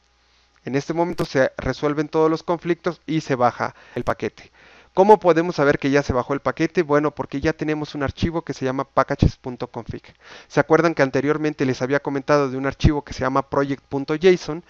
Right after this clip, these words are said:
Ese archivo que se llama project punto json nos va a servir para, ah, proyectos de tipo Universal Apps, A S P net cinco y, eh, Portable Class Libraries.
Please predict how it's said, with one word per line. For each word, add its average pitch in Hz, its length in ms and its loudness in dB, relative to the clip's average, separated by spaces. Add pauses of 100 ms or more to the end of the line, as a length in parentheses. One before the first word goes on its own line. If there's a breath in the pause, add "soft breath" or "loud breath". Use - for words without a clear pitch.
(220 loud breath)
Ese 175 200 4
archivo 190 380 0
que - 80 -6
se 143 100 -6
llama 139 300 0
project 160 340 -2
punto 160 240 -4
json 147 540 -2
nos 131 180 -6
va 156 100 6
a - 20 -4
servir 156 400 -2 (280 loud breath)
para, 151 380 8
ah, 127 500 4
proyectos 151 520 0
de 139 80 0
tipo 151 440 -2
Universal 143 640 0
Apps, - 340 4 (220 loud breath)
A 131 160 8
S 147 160 2
P 147 420 4
net 139 300 -2
cinco 185 540 -2 (260 loud breath)
y, 180 460 -2
eh, 131 360 4
Portable 147 480 2
Class 131 300 4
Libraries. 117 580 -2